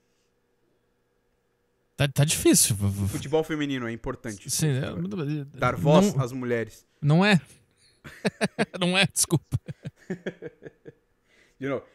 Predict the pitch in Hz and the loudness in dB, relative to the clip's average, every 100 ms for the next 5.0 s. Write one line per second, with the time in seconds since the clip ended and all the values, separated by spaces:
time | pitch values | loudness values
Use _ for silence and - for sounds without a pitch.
0 | _ 196 233 196 247 208 220 208 175 196 | _ -4 0 0 0 2 2 2 -2 -2
1 | 202 214 196 185 185 165 160 170 170 175 | -2 -8 -8 -8 -6 -4 -4 -4 -6 -8
2 | 175 170 _ _ 214 269 233 208 180 175 | -8 -14 _ _ -6 -4 -2 -2 -4 -8
3 | 165 165 156 147 160 156 151 - 151 156 | -8 -8 -10 -10 -8 -8 -10 -10 -10 -8
4 | 135 143 131 127 127 135 147 120 95 95 | -10 -8 -8 -6 -8 -8 -10 -10 -12 -16